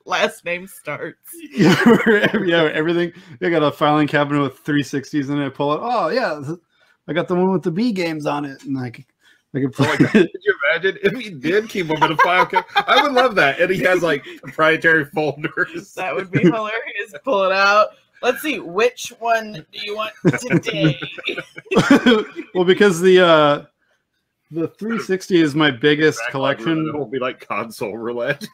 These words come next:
Speaker 3: <laughs>
Speaker 2: <laughs> Yeah. Just, I have, I have a spinning magazine rack with just the different consoles on it. Well, I guess I have more P S three games than I thought. I just double checked. I guess I'm at two hundred twenty-five for P S three games, so it's,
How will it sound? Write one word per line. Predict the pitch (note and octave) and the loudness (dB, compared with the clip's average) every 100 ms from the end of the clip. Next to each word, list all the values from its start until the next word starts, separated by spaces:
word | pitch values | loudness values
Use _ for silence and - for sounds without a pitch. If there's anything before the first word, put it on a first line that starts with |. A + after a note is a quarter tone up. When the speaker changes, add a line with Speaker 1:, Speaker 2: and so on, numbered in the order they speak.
| - | -14
Speaker 3:
<laughs> | - G#3+ | -12 -12
Speaker 2:
<laughs> | - B3 A3+ C4 - B3+ - - | 4 6 6 4 4 0 -4 -8
Yeah. | A3+ G#3+ - - _ - - - _ | -4 -6 -6 -16 _ -20 -20 -20 _
Just, | E3 C#3 F3+ - D3+ | -12 -12 -12 -8 0
I | |
have, | D#3 E3 | 2 2
I | E3 D3 | 0 0
have | D3+ D3 | 0 -2
a | |
spinning | - D#3 D#3 D3 | -6 -4 -2 0
magazine | C#3+ C#3 A#2+ B2+ C3 | -2 -4 -6 -8 -6
rack | C3+ A#2+ A#2+ - | -6 -8 -12 -14
with | B2+ A#2+ | -12 -12
just | - B2+ - G#3 | -14 -20 -20 -14
the | C#3+ | -12
different | B2+ A#2 C3 B2+ - _ _ _ _ _ | -10 -8 -6 -6 -10 _ _ _ _ _
consoles | C#3 C3+ B2+ C#3 C3+ | -10 -8 -6 -6 -4
on | C#3 C#3+ | -2 -4
it. | D#3 _ _ _ _ _ _ _ | -6 _ _ _ _ _ _ _
Well, | C4+ | -2
I | D#4 | 0
guess | D#4 - | 0 2
I | |
have | B3 A3 | 4 4
more | F3+ F3+ | 4 4
P | D#3 | 2
S | D#3 - | 2 0
three | C#3+ | -2
games | D3 D3+ C3 | 0 0 -2
than | A#2+ | -4
I | |
thought. | - D#3 C#3 | -4 -4 -2
I | A#2+ | -4
just | B2+ A#2 _ _ | -6 -10 _ _
double | C3 B2 A2+ | -8 -8 -6
checked. | - C#3 C3 A#2 | -4 -4 -4 -10
I | |
guess | A#2+ B2 | -10 -10
I'm | - C#3+ | -4 -2
at | C3 | 0
two | E3+ | 0
hundred | E3+ C#3+ A#2 | 2 0 0
twenty-five | C#3+ B2 B2+ B2+ B2 | -2 0 0 0 -2
for | - | -10
P | A#2+ C3 | -8 -6
S | A2+ | -6
three | B2 A2+ | -6 -6
games, | A2 A2 | -6 -6
so | B2 | -6
it's, | A2+ | -8